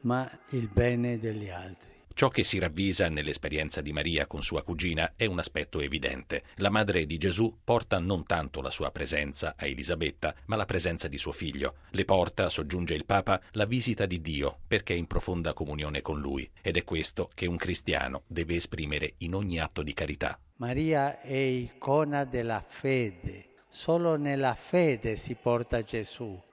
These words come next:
Speaker 1: e non se stessi. In questo anno della misericordia, mentre ci sforziamo di percorrere la strada delle opere di misericordia, siamo chiamati a rinnovarci nella fede.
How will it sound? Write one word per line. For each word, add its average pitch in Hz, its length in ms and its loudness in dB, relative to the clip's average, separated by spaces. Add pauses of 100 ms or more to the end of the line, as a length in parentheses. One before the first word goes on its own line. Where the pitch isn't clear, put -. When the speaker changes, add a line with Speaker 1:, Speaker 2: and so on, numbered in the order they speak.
(140)
Speaker 1:
e 135 160 -10
non 123 440 0
se 113 260 -8
stessi. - 840 -8 (420)
In 123 180 -4
questo 135 320 0
anno 127 260 -2
della 117 300 -2
misericordia, 120 960 -2 (220)
mentre 120 360 -6
ci 127 200 -10
sforziamo 127 760 -2
di 113 220 -6
percorrere 113 920 0
la 110 180 -2
strada 117 680 0 (200)
delle 120 340 0
opere 120 460 2
di 110 100 -6
misericordia, 135 1000 0 (220)
siamo 151 440 0
chiamati 151 680 0
a 131 80 4
rinnovarci 139 840 2
nella 131 280 0
fede. 87 580 -2